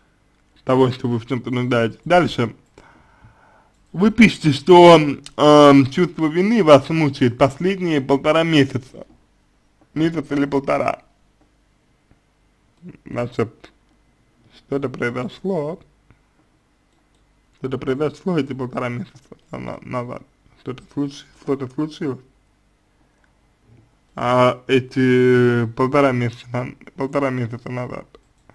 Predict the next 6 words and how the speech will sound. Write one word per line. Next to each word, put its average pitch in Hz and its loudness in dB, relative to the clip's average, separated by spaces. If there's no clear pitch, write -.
Вот 127 -2
надо 143 4
бы 127 2
подумать, 143 0
что - 0
именно 139 0